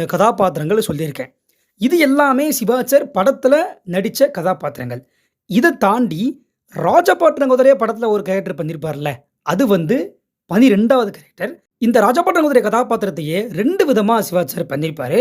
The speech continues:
நீங்க அந்த படத்தை வந்து நிறைய டைம் திரும்ப திரும்ப போட்டு போட்டு பாத்தீங்கன்னா தெரியும். எப்படின்னா, சிவா சார் அந்த ஒரு சத்திரத்துக்கு போவார் பாத்தீங்கல்ல,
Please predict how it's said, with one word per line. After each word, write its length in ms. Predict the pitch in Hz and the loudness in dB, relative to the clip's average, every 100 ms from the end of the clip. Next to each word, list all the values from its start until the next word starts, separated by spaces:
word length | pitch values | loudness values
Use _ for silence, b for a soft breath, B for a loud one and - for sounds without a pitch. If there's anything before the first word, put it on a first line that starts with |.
| 339 b b _ | -2 b b _
நீங்க 140 | 202 190 | -2 0
அந்த 160 | 175 | 0
படத்தை 320 | 180 233 - 254 | 0 0 2 2
வந்து 180 | 254 269 | 2 0
நிறைய 380 | 165 214 302 | -2 -2 -2
டைம் 260 | 240 294 285 | 0 -2 -2
திரும்ப 280 | 277 311 262 | -2 -2 0
திரும்ப 340 | 247 262 277 240 | 0 4 4 2
போட்டு 320 | - 240 233 | 0 0 0
போட்டு 260 | 190 220 196 196 | -2 -2 -2 -2
பாத்தீங்கன்னா 340 | 196 196 196 | -2 -2 -4
தெரியும். 420 | 165 143 151 247 269 B B B - | -4 -4 -2 -2 -4 B B B -2
எப்படின்னா, 460 | 214 330 247 135 175 302 - _ _ _ - | 0 2 2 2 -2 -2 -6 _ _ _ -8
சிவா 240 | - 330 349 339 | -2 2 2 2
சார் 300 | 285 320 - - _ _ - | 2 2 0 -8 _ _ -6
அந்த 200 | 214 208 | -2 2
ஒரு 180 | 208 202 202 190 | 4 4 2 -2
சத்திரத்துக்கு 520 | - 202 294 254 208 | -8 -4 -2 -2 -4
போவார் 320 | 202 190 196 160 | -2 0 0 0
பாத்தீங்கல்ல, 400 | 156 147 143 | -6 -6 -6